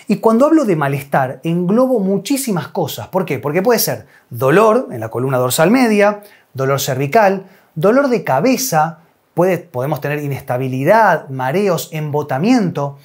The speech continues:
podemos tener fallas de la memoria, neblinas mentales, vista borrosa. Muchas veces terminamos yendo al oftalmólogo y es un problema cervical producto de una compensación dorsal. Incluso tenemos acúfenos, estos pitidos, estos zumbidos,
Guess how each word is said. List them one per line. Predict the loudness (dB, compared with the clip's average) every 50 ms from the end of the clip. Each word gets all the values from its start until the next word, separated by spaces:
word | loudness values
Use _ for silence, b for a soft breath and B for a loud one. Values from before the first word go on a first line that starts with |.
| b _
podemos | 0 2 2 2 0 0
tener | -2 -4 -4 -2
fallas | -2 -2 -2 -2 -4 -4
de | -2 0
la | 0 0
memoria, | 0 -2 0 0 2 2 2 2 0 -2
neblinas | -4 -4 -4 -4 -4 -4 -4 -4 -4
mentales, | -6 -8 -8 -2 0 2 4 4 4 2 0 -4 -6 -10 -14 _ _ _
vista | -4 -4 -4 -2 -2 -2
borrosa. | -2 0 -2 -2 0 -2 -2 -2 -4 -4
Muchas | -4 -4 -4 -4 -4
veces | -4 -2 -4 -4 -6
terminamos | -6 -6 -4 -4 -2 -2 -2 -2 -2
yendo | -2 0 0 0
al | 0
oftalmólogo | 0 -2 -2 -2 0 0 2 2 2 2 2 0 0 -2 -4 -6 B B B B B
y | -6 -4
es | -4 -4 -4
un | -6 -6
problema | -6 -4 -4 -4 -2 -4 -4 -4
cervical | -4 -4 -6 -6 -2 0 0 0 0 -2 -6 -14 _ _ _ _
producto | 2 4 4 6 4 4 2 2 0 2
de | 2
una | 0 0 0
compensación | -2 -4 -4 -4 -4 -4 -4 -6 -6 -6 -6 -4 -2
dorsal. | -2 -4 -4 -2 -2 -2 -2 0 -2 -6 -8 B B B B B B B B
Incluso | -8 -8 -6 -4 -4 -4 -4 -6 -6
tenemos | -4 -4 -4 -2 -2 -2
acúfenos, | -2 0 -2 -2 -2 -2 -4 -4 -4 -4 -4
estos | -6 -6 -6 -6 -6
pitidos, | -4 -4 -4 -2 0 2 2 4 4 2 2 0 -4 B B B B B B
estos | -6 -2 -2 -2 -2 -2
zumbidos, | -2 -2 0 0 2 4 4 4 4 4 4 2 0 -2 -4 -8 -14 -16